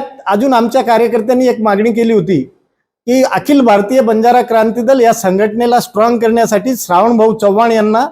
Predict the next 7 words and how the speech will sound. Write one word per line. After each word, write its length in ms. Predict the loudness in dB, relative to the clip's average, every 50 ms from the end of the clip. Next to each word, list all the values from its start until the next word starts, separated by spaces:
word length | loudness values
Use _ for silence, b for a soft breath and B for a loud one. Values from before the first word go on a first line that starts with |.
| -8 -6
वसंतराव 480 | -6 -4 -4 -4 -4 -2 -2 0 0 0
नाईक 280 | 0 0 0 0 -2 -2
महामंडळावर 720 | -2 0 0 0 0 0 0 0 2 2 2 2 0 -2
घ्यावे. 340 | -2 -2 -2 0 0 0 0 -2 -6 -16 _ _ _ _ _ _ _ _ _ _ _ _ _ _ _ _ -4
आणि 180 | -2 0 0
त्यावेळेस 760 | 0 0 0 2 4 4 4 4 4 4 2 0 -2 -8 -18 -20 _ _ -6
आदरणीय 560 | -2 -2 0 0 2 0 2 2 0 0 0